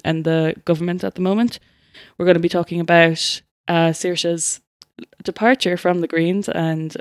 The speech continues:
what you're up to now and why that happened and what's all going on there. Um, and we're also gonna be talking about what is next for the environmental movement in general and what are we gonna do in terms of saving the planet. So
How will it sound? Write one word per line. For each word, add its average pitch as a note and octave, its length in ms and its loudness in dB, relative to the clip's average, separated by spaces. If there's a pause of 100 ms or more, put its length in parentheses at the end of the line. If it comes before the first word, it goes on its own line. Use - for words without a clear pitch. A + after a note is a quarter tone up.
(140)
what E3+ 260 -4
you're E3+ 140 2
up E3 120 -4
to F3 140 -2
now B3 440 6
and D#3+ 440 -8 (180)
why G3+ 520 4
that G3+ 160 -2
happened G3 500 -2
and D#3+ 180 -6
what's F3 160 -4
all F#3 140 2
going F#3 260 2
on F#3 180 0
there. F#3+ 260 0 (640)
Um, E3+ 360 4
and E3+ 120 -2
we're F3 80 2
also F3+ 180 0
gonna F3 160 0
be E3+ 80 -2
talking E3 260 -4
about D#3+ 360 2
what F3 300 4
is D#3+ 140 0
next E3 320 -6
for E3 180 -2
the D#3+ 120 -4
environmental D#3+ 560 -4
movement D#3+ 420 -6
in E3 100 -8
general D#3+ 480 -4 (440)
and D#3 540 -2 (100)
what E3 260 -2
are D#3+ 40 2
we D#3 100 0
gonna D#3 180 0
do D#3 420 0 (400)
in D#3+ 120 -6
terms D#3 320 -6
of D#3 60 -8
saving F3 260 -2
the F#3 80 -8
planet. A3+ 300 -2 (200)
So G3+ 540 4